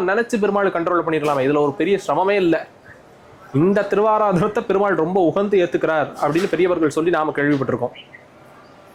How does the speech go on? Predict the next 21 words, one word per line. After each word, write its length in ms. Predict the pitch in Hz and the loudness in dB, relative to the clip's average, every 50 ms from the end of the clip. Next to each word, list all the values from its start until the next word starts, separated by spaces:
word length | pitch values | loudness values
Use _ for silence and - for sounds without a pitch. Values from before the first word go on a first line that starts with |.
| - - - - - - - - - - - - - - - - - - - - - - - - - - - - - - - - | -16 -14 -14 -14 -16 -18 -20 -20 -20 -20 -20 -20 -20 -20 -20 -20 -20 -20 -20 -20 -20 -20 -20 -20 -20 -20 -20 -20 -20 -12 -6 -4
அப்படி 380 | 131 226 - 220 233 247 208 170 | -4 -2 0 0 2 2 4 4
இந்த 380 | 185 214 226 214 170 160 156 151 | 4 4 2 2 2 0 0 0
மனசால 540 | 131 131 135 156 196 220 208 233 233 247 240 208 | 0 0 0 0 0 0 0 0 0 0 2 0
பண்ணக்கூடிய 360 | 214 202 202 190 202 190 180 160 165 | 0 0 0 0 0 0 0 0 0
கைங்கரியம்ங்கிறது 1000 | 175 196 185 190 175 170 196 196 196 185 180 170 196 214 170 160 185 202 - | -2 -2 -2 -2 -2 0 0 0 2 2 2 2 2 2 4 4 2 0 0
எப்படி 280 | - 151 - - 220 226 | -2 -4 -2 0 0 0
போறதுன்னா, 520 | 190 180 185 185 180 175 180 175 190 180 143 156 | 0 0 0 0 2 2 2 2 0 0 0 -2
இப்ப 200 | 165 - 143 127 - | -2 -4 -6 -4 -2
திருப்பாவை 380 | 165 185 208 208 208 196 190 165 | 0 0 0 0 0 0 0 0
"அறியாத 480 | 147 143 160 185 196 202 208 214 208 190 | 0 0 2 2 2 2 2 2 0 0
பிள்ளைகளோம் 500 | 185 180 180 180 180 185 180 175 170 156 | 2 2 2 4 4 2 2 2 0 0
அன்பினால்னா", 540 | 156 165 170 165 160 151 147 151 170 156 131 139 - | 0 0 0 0 0 0 0 0 0 -2 -2 -2 -2
இவன் 180 | - 151 151 160 | -2 -2 -2 0
என்ன 80 | 180 160 | 0 0
அறியாத 340 | 135 147 175 202 196 180 156 | 0 0 0 0 0 0 -2
பெண்ணா? 300 | 151 139 139 160 156 139 127 135 - - - - - - - - - - - - - - - - - - | -2 -2 -2 -2 -2 -2 -4 -8 -12 -20 -20 -20 -20 -20 -20 -20 -20 -20 -20 -20 -20 -20 -20 -20 -8 -4
திருப்பாவையினுடைய 760 | 180 190 202 - 214 202 202 196 190 185 185 175 170 160 147 | -2 -2 -2 0 0 2 2 4 4 4 2 2 4 4 4
இலக்கணத்தை 480 | 135 147 170 - - 190 185 160 160 147 | 4 2 2 0 0 -2 0 0 -2 -2
எடுத்து 140 | 143 147 143 | -2 -2 -2
பாருங்க, 340 | 143 139 143 139 143 143 143 - - - - - - - - - - - | 0 0 0 0 -2 -4 -4 -8 -20 -20 -20 -20 -20 -20 -20 -10 -6 -6
எப்பேற்பட்ட 760 | 135 - - - 220 226 233 220 226 - 208 202 - - | -6 -6 -4 -2 0 0 0 0 -2 -4 -4 -4 -4 -2